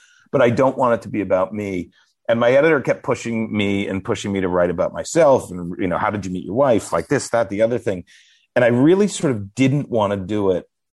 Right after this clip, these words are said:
but I did it. I, I did it as much as I, I could sort of do. And I think it turns out to be really important. And, and I think, you know, when you're reading someone's memoir, you need to trust this person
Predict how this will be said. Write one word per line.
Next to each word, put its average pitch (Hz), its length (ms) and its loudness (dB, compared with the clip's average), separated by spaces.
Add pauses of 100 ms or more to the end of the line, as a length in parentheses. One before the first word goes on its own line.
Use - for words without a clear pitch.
(160)
but 135 100 4
I 139 80 4
did 117 220 2
it. - 180 -8 (140)
I, 107 260 2
I 107 120 2
did 135 220 2
it 135 140 2
as 113 140 2
much 151 240 0
as 131 100 -2
I, 117 160 4
I 104 280 -2 (220)
could 107 140 -10
sort 117 200 -2
of 104 140 -4
do. 117 340 2 (540)
And 147 120 2
I 147 80 2
think 214 260 0
it - 120 -4
turns 170 260 0
out 139 140 2
to - 60 -10
be 120 140 -4
really 110 320 0
important. 90 800 -10 (240)
And, 104 500 -4
and 117 160 2
I 117 80 2
think, 160 580 -4 (560)
you 135 80 2
know, 113 120 4
when 123 240 0
you're 135 180 2
reading 131 560 0
someone's 110 480 -4
memoir, 98 640 -2
you 117 240 0
need 131 280 2
to - 180 -16
trust - 640 -4
this 104 180 -6
person 85 760 -10